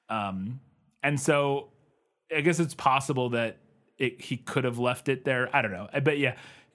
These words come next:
I, I, I, I like it in the movie. It's not what happens in the book. He takes the hatchet, I'm guessing, with him.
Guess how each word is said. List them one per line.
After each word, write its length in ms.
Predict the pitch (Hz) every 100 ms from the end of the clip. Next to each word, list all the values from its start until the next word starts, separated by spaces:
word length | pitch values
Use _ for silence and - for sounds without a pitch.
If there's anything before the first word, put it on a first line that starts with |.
| - _ _ _ _ _
I, 160 | 147 151 - - - _ _ _ _ _ _ _ _ _ _ -
I, 240 | 170 156
I, 180 | 143 175
I 220 | 180 185
like 320 | 147 120 113
it 200 | 120 - -
in 100 | 120
the 80 |
movie. 460 | 110 110 107 107 107 -
It's 120 | - 160
not 140 | 151
what 80 | 143
happens 340 | 123 117 107
in 80 | 110
the 80 | 104
book. 300 | 104 104 -
He 160 | -
takes 260 | 131 135 120
the 80 | 117
hatchet, 360 | 113 107 107 -
I'm 220 | 101 104 98
guessing, 500 | 101 95 98 92 90
with 180 | 90
him. 320 | - 90 92